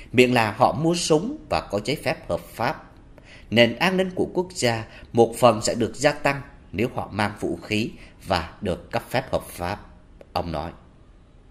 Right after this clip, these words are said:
Nhưng linh mục Jerome Chesilano, tổng thư ký của Ủy ban giao tế của Hội đồng Giám mục, nhắc lại quan điểm của giáo hội là linh mục và các nhân viên mục vụ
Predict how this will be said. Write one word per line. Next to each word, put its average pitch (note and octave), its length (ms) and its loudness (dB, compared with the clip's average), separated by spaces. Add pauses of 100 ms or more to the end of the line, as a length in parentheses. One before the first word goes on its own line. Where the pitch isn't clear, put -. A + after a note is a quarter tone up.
(680)
Nhưng D#3+ 220 6
linh D#3 200 6
mục A2 200 6
Jerome B2 580 8 (200)
Chesilano, G#2+ 720 2 (380)
tổng G2+ 280 4
thư E3 100 2 (120)
ký E3 240 0
của G2 100 -2
Ủy G2 160 0
ban G#2 420 -2
giao G2+ 240 0 (140)
tế B2 280 2 (140)
của F#2 120 2
Hội F#2+ 200 2
đồng E2+ 260 0
Giám A2 300 -2
mục, - 280 -2 (260)
nhắc F3 200 0
lại E2 160 -2
quan G#2+ 160 0
điểm D#2 220 -4
của F2 120 -4
giáo F2 300 -4
hội E2+ 180 0 (420)
là G#2+ 180 6
linh E3 240 2
mục - 360 2
và G2 260 4
các D#3+ 220 2
nhân E3+ 140 4
viên E3 320 4
mục A2 280 0
vụ F#2 300 2